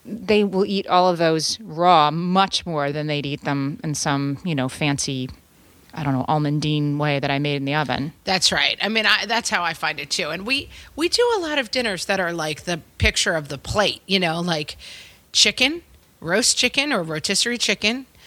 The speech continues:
Speaker 2: vegetable, like, uh, steamed broccoli or plain carrots or something, and then biscuit or roll, and then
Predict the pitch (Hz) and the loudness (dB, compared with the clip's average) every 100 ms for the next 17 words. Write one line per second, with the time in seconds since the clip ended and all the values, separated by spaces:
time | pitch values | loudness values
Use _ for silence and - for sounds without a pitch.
0 | - 160 190 190 - 220 247 269 233 190 | -14 0 2 4 2 2 0 0 0 0
1 | - 156 - - - 220 214 202 208 220 | 0 -12 -6 -4 0 0 2 2 2 0
2 | 214 220 - 156 - 196 208 196 214 185 | -2 0 -2 -6 -4 -2 -2 0 0 2
3 | 202 - 160 220 202 160 156 180 - - | 2 -2 -2 0 0 -2 -2 -2 -8 -16
4 | - - 190 190 180 180 180 175 - _ | -20 -4 -2 0 -2 -4 -4 -6 -10 _
5 | _ - 175 - - 339 - 196 175 170 | _ -4 0 0 2 2 2 -2 0 -2
6 | 156 185 277 349 - _ _ - - - | 0 2 2 0 -8 _ _ -20 -20 -20
7 | _ 185 190 180 180 185 185 190 | _ 0 2 2 2 0 -2 -4